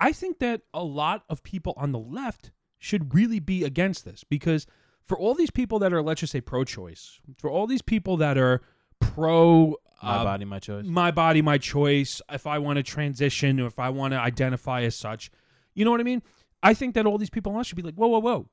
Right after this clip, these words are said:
Speaker 1: Government telling me that I gotta put some shit into my body? That's fucked up. Like, why are you doing this?"
Speaker 2: Well, because it's a cause they believe in, and, you know, they only care about the shit that they believe
Speaker 1: Right,
Speaker 2: in.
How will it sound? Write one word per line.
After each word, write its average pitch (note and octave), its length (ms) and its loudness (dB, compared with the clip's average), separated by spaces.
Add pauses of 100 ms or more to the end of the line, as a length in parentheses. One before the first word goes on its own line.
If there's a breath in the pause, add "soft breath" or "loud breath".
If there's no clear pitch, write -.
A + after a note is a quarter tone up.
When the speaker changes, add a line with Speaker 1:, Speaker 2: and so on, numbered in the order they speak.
Speaker 1:
Government G#3+ 460 -2
telling F3 300 0
me F3+ 120 2
that D3 120 -4
I C#3+ 120 -4
gotta D#3 200 -4
put - 180 -6
some C#3 120 -6
shit - 260 -4
into C3+ 160 -10
my B2 100 -4
body? G#2+ 440 -6 (460)
That's - 220 -6
fucked - 320 -4
up. - 340 -4
Like, C#3 280 0
why C#3 240 0
are G#3+ 60 -4
you G3 180 -2
doing A3 320 0
this?" - 240 -18
Speaker 2:
Well, E3+ 60 -8
because C#3 260 -8
it's B2+ 160 -12
a A#2+ 60 -8
cause A#2 300 -6
they G#2+ 80 -12
believe G#2+ 380 -12
in, E2+ 120 -20
and, F#2+ 120 -16
you G#2 60 -14
know, G2+ 120 -12
they G2+ 140 -12
only G#2+ 200 -12
care G2+ 180 -14
about G2 180 -16
the G2 60 -18
shit F#2+ 220 -20
that - 80 -20
they E2+ 80 -20
believe A#2 120 -6
Speaker 1:
Right, G2 220 2
Speaker 2:
in. D#2+ 60 -16